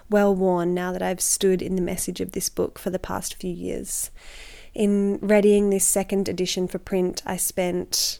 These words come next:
time clarifying some of the ideas about God and spiritual growth that felt big and elusive when I first wrote them.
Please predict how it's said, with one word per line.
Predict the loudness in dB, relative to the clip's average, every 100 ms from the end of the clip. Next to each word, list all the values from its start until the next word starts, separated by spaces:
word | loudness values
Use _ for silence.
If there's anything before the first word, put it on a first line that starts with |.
| -14 -10
time | -4 -4 -4
clarifying | -2 0 0 -2 -4 -2 -4
some | -2
of | -4 -2
the | -4
ideas | -4 -2 0 0 0 -2
about | -4 -4 -4 -2
God | 0 0
and | -2 -4
spiritual | -2 -4 -4 -6
growth | -4 -2 -2 -4 -8
that | -8
felt | -4 -4 -4 -8 -16 -18 -4 4
big | 6 4 0
and | 0
elusive | 2 2 2 0 -2 -4
when | -8
I |
first | -6 -6 -6 -4
wrote | -4 -4 -4
them. | -4 -6